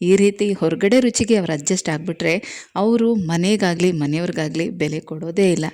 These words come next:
ಯಾಕ್ ಹೇಳ್ತಾ ಇದ್ದೀನಿ ಅಂತಂದ್ರೆ, ಅವ್ರಿಗೆ ಬೇಕಾಗಿದ್ದೆಲ್ಲ ಮನೆಯಿಂದ ಹೊರಗಡೆನೇ ಸಿಗುತ್ತೆ ಅನ್ನೋದಾದ್ರೆ ಅವ್ರಿಗೆ ಮನೆ ಮೇಲೆ ವ್ಯಾಮೋಹ ಇರೋದೇ ಇಲ್ಲ. ನನ್ಗೋಸ್ಕರ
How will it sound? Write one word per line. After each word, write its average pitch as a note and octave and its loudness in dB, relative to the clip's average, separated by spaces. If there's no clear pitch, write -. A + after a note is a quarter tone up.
ಯಾಕ್ F3 -2
ಹೇಳ್ತಾ F#3 0
ಇದ್ದೀನಿ D#3+ 0
ಅಂತಂದ್ರೆ, E3 -2
ಅವ್ರಿಗೆ A#3+ 4
ಬೇಕಾಗಿದ್ದೆಲ್ಲ A#3+ 2
ಮನೆಯಿಂದ G3 0
ಹೊರಗಡೆನೇ F#3+ 0
ಸಿಗುತ್ತೆ F3+ 0
ಅನ್ನೋದಾದ್ರೆ D3+ -6
ಅವ್ರಿಗೆ C4+ 2
ಮನೆ F3+ 0
ಮೇಲೆ A3 2
ವ್ಯಾಮೋಹ F3 -2
ಇರೋದೇ F3 2
ಇಲ್ಲ. D#3+ -2
ನನ್ಗೋಸ್ಕರ A#3 6